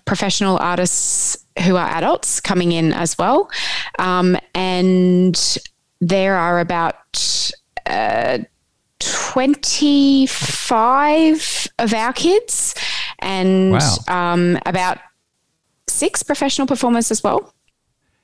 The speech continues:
Speaker 1: So it'll be quite the crowd.
Speaker 2: Yeah, quite the crowd and quite spectacular. And from
Speaker 1: Hope
Speaker 2: what
Speaker 1: so.
Speaker 2: I've seen, uh,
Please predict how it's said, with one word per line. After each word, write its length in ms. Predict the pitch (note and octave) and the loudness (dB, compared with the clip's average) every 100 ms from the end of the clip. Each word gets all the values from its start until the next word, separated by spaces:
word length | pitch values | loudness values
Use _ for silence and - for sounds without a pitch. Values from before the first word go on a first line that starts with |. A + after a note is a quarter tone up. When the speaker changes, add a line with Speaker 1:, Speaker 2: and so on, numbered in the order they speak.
| - | -10
Speaker 1:
So 120 | - B3+ | -6 -2
it'll 140 | C4+ | 0
be 140 | D4 | -2
quite 280 | - E4 E4+ | -2 -4 -4
the 60 | C#4 | -6
crowd. 440 | - C#4+ D#4+ - | -6 -4 -4 -2
Speaker 2:
Yeah, 140 | D#3 G3 | -2 0
quite 280 | F3+ A#3 | 0 0
the 60 | F3 | 0
crowd 320 | E3 D3 F3+ | 0 2 2
and 140 | F3+ C#3 | 2 2
quite 240 | F3 F3 | 2 0
spectacular. 720 | - D3+ - D3 - A2+ C#3+ F3 - - | 0 0 2 0 2 0 0 -4 -12 -4
And 240 | C3+ C#3 C#3 | 2 2 4
from 100 | C#3+ | 2
Speaker 1:
Hope 80 | |
Speaker 2:
what 80 | F3 | 4
Speaker 1:
so. 60 | F3 | 4
Speaker 2:
I've 160 | F3 E3+ | 2 0
seen, 420 | D#3 D#3 D3 D3+ - | 2 2 2 0 -2
uh, 340 | C3+ C3+ C3 | 0 0 0